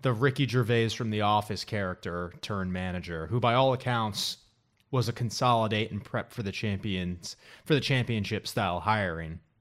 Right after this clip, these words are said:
Like, there's no way he wasn't. But then I think he even botched that level of expectation where it's like, "Jesus, I knew you'd be bad, but I didn't think you'd be that bad." And he got fired months later. So they had to find a new guy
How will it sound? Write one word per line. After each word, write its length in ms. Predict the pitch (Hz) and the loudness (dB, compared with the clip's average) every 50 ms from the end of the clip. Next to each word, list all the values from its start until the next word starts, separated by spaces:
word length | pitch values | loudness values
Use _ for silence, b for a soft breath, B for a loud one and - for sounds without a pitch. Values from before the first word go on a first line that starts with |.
| _ - - | _ -6 -2
Like, 160 | 131 113 101 | -2 0 2
there's 180 | 131 120 107 139 | 2 2 4 6
no 160 | 156 156 139 | 8 8 8
way 220 | 131 131 120 110 | 8 6 4 4
he 140 | 101 104 104 | 2 2 0
wasn't. 520 | 92 92 104 104 104 101 82 78 76 - - _ _ _ _ _ _ _ _ _ _ _ _ _ - 127 | 0 0 2 2 2 0 -2 -4 -8 -10 -14 _ _ _ _ _ _ _ _ _ _ _ _ _ -4 2
But 300 | - 143 120 104 104 107 | 2 2 2 2 0 4
then 280 | 135 147 160 156 135 120 | 8 8 8 8 8 4
I 100 | 113 107 | 2 2
think 240 | - 143 135 107 | 2 0 0 0
he 120 | 98 113 131 143 139 | 0 0 2 2 2
even 220 | 123 123 120 110 | 2 2 0 2
botched 580 | 101 117 110 110 107 - - - - - 92 - | 4 4 4 4 2 0 -4 -8 -10 -10 -6 -2
that 240 | 113 98 107 - - - 151 | 0 0 0 -2 -4 -4 0
level 480 | 123 131 127 120 143 147 147 147 - - | 2 2 4 6 6 4 4 2 0 -2
of 120 | 160 143 139 | 0 4 4
expectation 920 | 151 151 - - - 160 156 - - 165 160 156 151 - - 180 175 185 - _ _ _ _ _ _ _ _ _ _ _ _ | 4 2 2 0 0 0 0 2 4 4 4 4 4 4 2 2 2 0 -2 _ _ _ _ _ _ _ _ _ _ _ _
where 100 | - 127 | -2 -2
it's 80 | 113 - | -2 0
like, 200 | 107 95 - - b b b b b | -2 -4 -6 -8 b b b b b
"Jesus, 420 | - 127 131 147 131 110 90 - | 0 4 6 6 6 4 2 0
I 60 | 98 98 | -2 0
knew 140 | 113 131 131 | 2 2 2
you'd 120 | 120 98 | 0 0
be 60 | 98 80 | -2 -2
bad, 340 | - 101 110 117 104 - | 0 2 4 4 2 2
but 80 | - 95 | 0 -2
I 60 | 92 | 0
didn't 80 | 107 123 | 0 0
think 80 | 117 98 | 0 -2
you'd 80 | 92 | -4
be 100 | 78 80 73 | -8 -10 -10
that 360 | 76 90 101 110 113 - - | -6 -4 -2 -2 -2 -4 -6
bad." 340 | 95 87 80 69 62 - - _ _ - | -8 -8 -8 -8 -12 -14 -16 _ _ -4
And 60 | 135 | -2
he 60 | 123 | 0
got 160 | 117 110 - - | 0 0 -2 -2
fired 480 | - - 135 127 120 113 104 95 87 92 | 2 4 6 6 6 6 4 2 0 0
months 360 | 98 110 107 98 95 - - | 0 0 0 0 -2 -4 -4
later. 360 | 107 107 104 98 85 82 82 85 | -4 -2 -2 -2 -4 -6 -10 -8
So 100 | - - | -4 0
they 80 | 131 120 | 0 2
had 100 | 117 101 | 2 0
to 40 | 120 | 0
find 240 | - 135 123 117 107 | 0 2 2 2 2
a 40 | 101 | 2
new 340 | 104 110 123 131 139 135 | 2 2 4 4 4 4
guy 440 | 120 113 98 90 85 80 78 80 82 | 2 0 0 0 -2 -2 -4 -8 -10